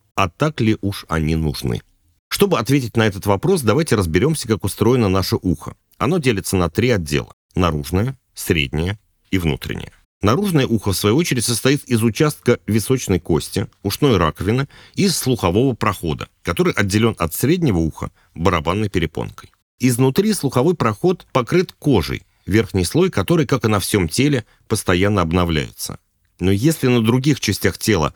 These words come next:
организму легко избавляться от омертвевших клеток, которые или отпадают сами собой, или слущиваются от трения, то в ухе так не получается. Из-за строения слухового прохода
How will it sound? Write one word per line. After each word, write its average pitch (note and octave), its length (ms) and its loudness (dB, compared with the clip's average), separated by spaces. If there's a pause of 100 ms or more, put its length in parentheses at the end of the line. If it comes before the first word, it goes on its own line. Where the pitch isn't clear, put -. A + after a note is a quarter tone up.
(280)
организму G2+ 560 2
легко G#2+ 340 0
избавляться F2 560 0
от D#2+ 160 -6
омертвевших F2+ 640 -2
клеток, - 480 0
которые A2 320 2
или A#2 220 2
отпадают G2+ 540 2
сами F2 180 2
собой, F2 380 2
или F#2+ 340 2
слущиваются E2+ 920 0
от D2+ 220 -4
трения, C#3 460 0 (160)
то G2 140 4
в G#2 80 0
ухе E3+ 220 -2
так - 200 -2
не A2 60 0
получается. - 720 -6 (160)
Из-за A2+ 240 4
строения E3+ 420 2
слухового C3 540 2
прохода G#2+ 600 -2